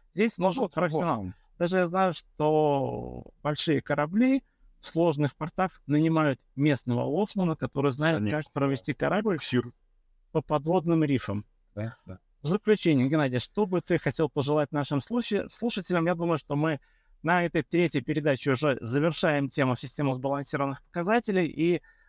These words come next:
Speaker 1: Оставайтесь с нами, следующая передача будет ещё более интересной, про другую актуальную тему. Ну, в итоге, завершая тему системы сбалансированных показателей, Гена, твоё пожелание профессиональное.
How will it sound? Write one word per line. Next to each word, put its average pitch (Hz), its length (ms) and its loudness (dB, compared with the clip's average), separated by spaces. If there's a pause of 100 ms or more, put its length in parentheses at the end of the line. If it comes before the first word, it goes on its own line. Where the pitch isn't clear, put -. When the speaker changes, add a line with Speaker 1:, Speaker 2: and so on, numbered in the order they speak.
(120)
Speaker 1:
Оставайтесь 185 480 0
с - 60 -12
нами, 175 300 0
следующая 156 420 0
передача 151 580 -2
будет 135 380 0
ещё 151 340 -2
более 117 340 0
интересной, 175 760 0 (160)
про 143 200 0
другую 156 380 0
актуальную 139 540 0
тему. 233 320 2 (300)
Ну, 196 200 2
в 151 80 0
итоге, 190 480 2 (240)
завершая 165 540 0
тему 156 320 0
системы 156 400 -2
сбалансированных 139 640 -2
показателей, 151 560 0 (100)
Гена, 170 280 0 (120)
твоё 170 160 0
пожелание 143 420 0
профессиональное. 117 640 -4